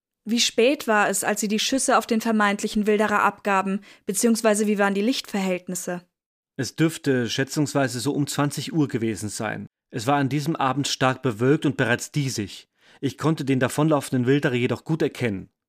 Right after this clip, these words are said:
Speaker 1: "Wann haben Sie bemerkt, dass es sich um Pius Walder handelt?"
Speaker 2: "Ich hab Pius Walder überhaupt nicht erkannt. Erst als der Arzt und der Gendarm zum verletzten Wilderer kamen, erfuhr ich, dass es sich um ihn handelt."
Speaker 1: "Ist er Ihnen persönlich als Wilderer bekannt?"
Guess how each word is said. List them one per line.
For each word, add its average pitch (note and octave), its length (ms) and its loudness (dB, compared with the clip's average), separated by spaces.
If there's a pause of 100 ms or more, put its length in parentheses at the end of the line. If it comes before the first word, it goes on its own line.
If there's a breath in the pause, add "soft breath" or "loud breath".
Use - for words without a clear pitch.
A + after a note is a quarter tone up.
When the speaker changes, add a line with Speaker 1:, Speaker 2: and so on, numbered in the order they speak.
(240)
Speaker 1:
"Wann B3 320 4
haben C4 220 2
Sie A#3 140 -2
bemerkt, G#3 560 2
dass A#3 120 0
es A#3+ 140 -2
sich A#3 160 -4
um A#3 80 -2
Pius A#3+ 340 0
Walder G3+ 360 0
handelt?" E3+ 480 -6 (400)
Speaker 2:
"Ich C#3 160 -2
hab - 220 -4
Pius - 280 -2
Walder C3+ 180 4
überhaupt C3 460 2
nicht A2+ 160 -4
erkannt. G#2 540 -8 (360 loud breath)
Erst E3+ 280 2
als D3+ 140 -4
der C3 200 0
Arzt D3 360 2
und B2+ 100 2
der A#2+ 100 2
Gendarm A#2+ 560 2
zum A#2+ 140 -8
verletzten B2+ 500 -2
Wilderer C3+ 360 2
kamen, B2+ 420 2
erfuhr D3 380 0
ich, C3+ 100 -4
dass A#2+ 160 -4
es G#2+ 100 -6
sich A2+ 140 -8
um A#2 120 -4
ihn E3 280 4
handelt." G2 440 -6 (540)
Speaker 1:
"Ist A3 220 0
er C4+ 80 4
Ihnen C4 240 4
persönlich A3 560 2
als G#3 180 -6
Wilderer G3 360 0
bekannt?" F#3+ 640 -6